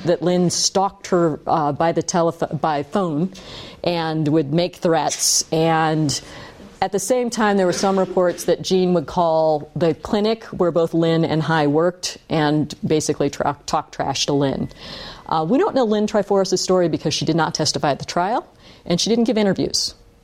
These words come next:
She remained very private and stayed out of the public eye to this day.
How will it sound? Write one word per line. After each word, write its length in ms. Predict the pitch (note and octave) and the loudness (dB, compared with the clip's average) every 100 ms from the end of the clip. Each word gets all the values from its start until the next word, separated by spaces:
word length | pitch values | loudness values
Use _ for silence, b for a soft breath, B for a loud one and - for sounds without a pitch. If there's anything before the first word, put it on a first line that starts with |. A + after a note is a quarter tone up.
| _ | _
She 320 | - D#3+ D#3 C3 | -2 2 2 0
remained 360 | E3 D#3+ D#3+ | 2 4 2
very 360 | C3+ E3 F3+ G#3 | 2 2 4 2
private 440 | G#3 E3+ D#3 D#3+ - | 2 0 2 0 0
and 140 | C#3+ | -2
stayed 460 | - D3 D3+ D3+ D3 | 0 2 2 2 0
out 180 | - D#3+ | -2 -2
of 60 | E3+ | -2
the 80 | E3 | -2
public 360 | D3+ D3 D3 | -2 -2 -2
eye 400 | - C#3 B2+ A#2+ - | -2 -2 -4 -6 -6
to 120 | - | -2
this 200 | C#3+ C#3 | 0 0
day. 360 | - D3 - | 0 -2 -2